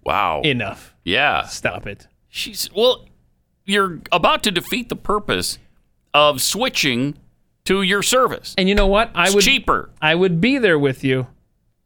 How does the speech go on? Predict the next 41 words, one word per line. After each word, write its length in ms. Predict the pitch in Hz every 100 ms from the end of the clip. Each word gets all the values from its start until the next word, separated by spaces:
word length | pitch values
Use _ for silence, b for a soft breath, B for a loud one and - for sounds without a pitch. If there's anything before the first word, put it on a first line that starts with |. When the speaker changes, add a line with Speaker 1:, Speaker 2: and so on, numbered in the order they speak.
| _
Speaker 2:
until 320 | 143 143 175 170
that 260 | 170 170
late 220 | 160 165
breaking 320 | 160 165 156 143
story 280 | 175 160
you 180 | 139 127
just 500 | 123 120 123 165 170 160
read 220 | 165 147
us. 320 | 110 - - _ _ _ _
You 140 | 127 131
get 240 | 147 156
Greta 360 | 135 202 254 147
shows 380 | - 131 117 117
now. 320 | 117 104 101 _ _ _ _ _ _
So, 640 | - - 139 131 123 131 -
I 160 | 135 135
mean, 160 | 135
seventy 400 | 131 180 185 208
Speaker 1:
Mm-hmm. 80 | 147
Speaker 2:
bucks 280 | 170 208 -
seems 180 | 185 156
like 160 | 175
a 80 | 143
bargain 540 | 127 143 208 170 135
now. 260 | 135 127 127
If, 120 | 120
if 280 | - 131 -
you, 160 | 143 147
are 80 | 143
you 80 | 165
gonna 140 | 202 208
throw 240 | 196 202
in 420 | 190 180 151 151
Greta 360 | 127 165 170 165
Thunberg 840 | - 175 170 185 196 214 214 196 226 _
T 220 | 214 202
V 360 | 214 220 220 214 b b b b b - - 247
channel 560 | 208 202 208 208 202 _ -
<laughs> 220 | 233 _
time 440 | - 190 190 196 190
thing? 520 | - 214 214 220 220